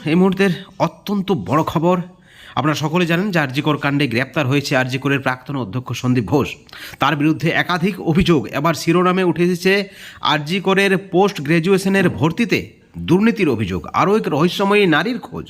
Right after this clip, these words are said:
জানা যাচ্ছে যে ইতিমধ্যেই কলকাতা হাইকোর্টে মামলা হয়েছে এবং মামলাকারীর নাম রাজীব রঞ্জন। তিনি বিহারের চিকিৎসক।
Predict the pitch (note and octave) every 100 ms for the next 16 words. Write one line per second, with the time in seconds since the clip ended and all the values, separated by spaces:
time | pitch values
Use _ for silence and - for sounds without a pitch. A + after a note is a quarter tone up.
0 | - - - - - G2+ B2+ F3+ G#3+ G#3+
1 | A#3 A#3+ - - - - - - - A#2
2 | F3+ G3+ - - - - D3 G#3+ G#3+ A#3
3 | A3 G3+ G#3+ F#3+ F#3+ F#3 F#3 C3+ D3 E3+
4 | D3+ E3+ G3 F3+ D3 D#3+ C#3+ D3+ D#3 D#3
5 | D3 C3 C3 C3 A2+ - - G2 B2+ D#3+
6 | B2 G2+ D#2+ - - - - - - -
7 | - G#3+ A3+ F#3+ G#3 A#3+ - E3 B2 -
8 | F2